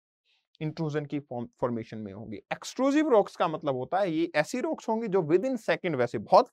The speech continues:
फास्ट ये कूल डाउन हो जाती हैं। और अगर ये रॉक्स फास्टर कूल डाउन होंगी, तो मुझे एक और भी चीज पता लगती है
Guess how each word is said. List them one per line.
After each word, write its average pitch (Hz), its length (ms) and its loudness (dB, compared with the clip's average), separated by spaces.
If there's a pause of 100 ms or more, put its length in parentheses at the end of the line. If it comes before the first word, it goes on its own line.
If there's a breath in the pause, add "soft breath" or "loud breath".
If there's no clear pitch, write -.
फास्ट 208 320 0
ये 180 100 -4
कूल 143 280 0
डाउन 127 180 2
हो 117 100 -4
जाती 110 340 -6
हैं। 160 160 -10 (360 soft breath)
और - 220 2
अगर 196 260 6
ये 220 160 0
रॉक्स 160 440 -2
फास्टर 214 320 2
कूल 185 240 2
डाउन 160 200 6
होंगी, 156 180 -4
तो 170 100 -8
मुझे 165 160 -6
एक 180 220 -2
और 247 120 2
भी 254 100 -4
चीज 165 220 -4
पता 208 260 -2
लगती - 380 -10
है - 60 -20